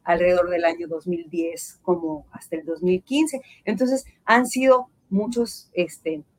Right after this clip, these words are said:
pues, diversos escenarios, ¿no? En la, entonces, la, que la vida universitaria es sumamente dinámica, ¿no? Y está compuesta por, pues, por muchas, no solo la docencia, tenemos la gestión, la investigación, ¿no? Entonces, nos hemos movido por,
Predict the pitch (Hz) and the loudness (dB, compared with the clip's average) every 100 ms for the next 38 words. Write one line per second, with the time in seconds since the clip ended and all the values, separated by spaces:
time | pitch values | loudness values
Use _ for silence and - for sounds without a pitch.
0 | - 208 180 202 254 339 311 196 196 185 | -2 -2 0 2 2 2 -4 -2 0 0
1 | 180 175 175 240 262 175 - 196 226 233 | 0 -2 -2 -4 -2 -2 -4 -10 -12 -4
2 | 185 185 196 185 175 185 233 214 170 - | 0 -2 -2 0 2 0 -2 -4 -6 -8
3 | - 180 185 - 214 220 196 190 190 - | -6 -4 -6 -8 -6 -4 -4 -4 -6 -8
4 | _ _ 156 175 180 185 185 208 - 202 | _ _ -8 -4 2 4 4 0 -2 -2
5 | 240 _ - 165 175 269 214 175 156 151 | -2 _ -8 -4 -4 -4 -6 -8 -8 -6
6 | 170 - 196 175 180 190 185 190 - - | -8 -6 -6 -4 -4 -6 -10 -14 -16 -20
7 | - - - 156 175 180 180 - - _ | -18 -16 -10 -6 -6 -6 -10 -10 -20 _
8 | - 180 196 175 156 151 - 233 220 170 | -4 -4 0 -2 -2 -6 -4 -4 -4 -6
9 | 165 156 - - - 220 214 156 - - | -6 -8 -16 -16 -6 -4 -2 -4 -6 -10
10 | 220 - 220 233 285 - _ - 220 247 | -12 -12 -8 -6 -6 -10 _ -6 -2 -2
11 | 220 196 - - _ _ 185 180 208 214 | -4 -10 -14 -20 _ _ 0 0 0 -2
12 | 226 185 - - - 240 _ - 175 160 | -2 -2 -4 -10 -20 -20 _ -8 -4 -2
13 | 202 240 208 185 170 165 | 0 2 2 0 -4 -6